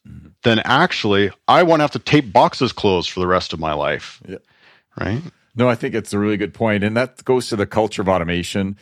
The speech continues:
Speaker 1: especially for those companies that are just bringing in automation and don't have any idea of where to start.
Speaker 2: In the Canadian market, I, I think we have an extra challenge, um,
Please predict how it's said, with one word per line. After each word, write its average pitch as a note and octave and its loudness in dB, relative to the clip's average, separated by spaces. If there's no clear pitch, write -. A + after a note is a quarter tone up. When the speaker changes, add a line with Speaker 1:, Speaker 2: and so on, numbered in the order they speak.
Speaker 1:
especially B2 -4
for - -6
those F2+ -2
companies F#2 -6
that F2 -4
are E2+ -2
just D#2+ -6
bringing G2 -2
in E2+ -6
automation D#2 -8
and F#2 -8
don't G#2 -2
have G2 -2
any G2+ 0
idea F2+ -2
of D#2+ -8
where E2 -4
to C#2 -6
start. D#2 -8
Speaker 2:
In C#3+ 4
the C#3 4
Canadian C#3+ 2
market, A2+ 2
I, F#2+ 0
I G2 -6
think G#2 -4
we A2 2
have G2 2
an F#2 0
extra G#2+ -2
challenge, G2+ 0
um, F#2 0